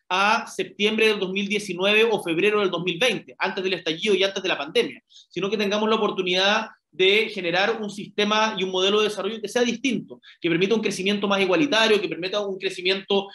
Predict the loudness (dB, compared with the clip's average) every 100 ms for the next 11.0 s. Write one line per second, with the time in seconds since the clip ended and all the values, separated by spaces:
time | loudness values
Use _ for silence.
0 | -10 -2 0 0 0 0 0 -2 -6 -8
1 | -4 2 2 2 -2 -2 -2 0 0 0
2 | -2 -2 -4 -6 -8 -2 2 2 2 0
3 | 2 2 2 0 -2 -2 -2 -4 -8 -4
4 | -2 -2 -2 -4 -2 0 0 0 -4 -4
5 | 0 0 -2 -2 -2 -4 -18 -20 -6 -2
6 | 0 2 4 4 2 0 -2 0 2 2
7 | 4 2 2 -2 -10 _ 2 4 4 2
8 | 0 0 0 -2 -4 -4 0 2 2 -2
9 | -2 -2 0 -2 -4 -6 -10 -2 0 2
10 | 2 0 -2 0 0 2 2 2 0 -6